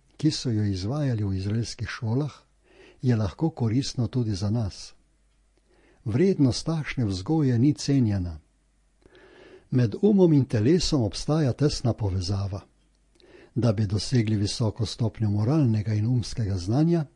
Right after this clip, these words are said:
pa moramo upoštevati zakone, ki upravljajo naše telo. Da bi imeli močan in dobro uravnovešen značaj, moramo razvijati in vaditi duševne in telesne moči.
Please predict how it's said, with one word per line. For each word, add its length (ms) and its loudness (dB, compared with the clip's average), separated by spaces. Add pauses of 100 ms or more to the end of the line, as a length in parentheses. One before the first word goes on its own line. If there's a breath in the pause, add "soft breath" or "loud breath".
(360 loud breath)
pa 140 0
moramo 560 4
upoštevati 760 2
zakone, 640 0 (280 soft breath)
ki 180 0
upravljajo 680 2
naše 400 0
telo. 420 -2 (1500 soft breath)
Da 180 2
bi 240 0
imeli 340 4
močan 640 2
in 180 2
dobro 340 0
uravnovešen 880 0
značaj, 500 -2 (680 soft breath)
moramo 540 4
razvijati 760 0
in 140 0
vaditi 500 -2
duševne 680 2
in 80 2
telesne 600 -2
moči. 400 -2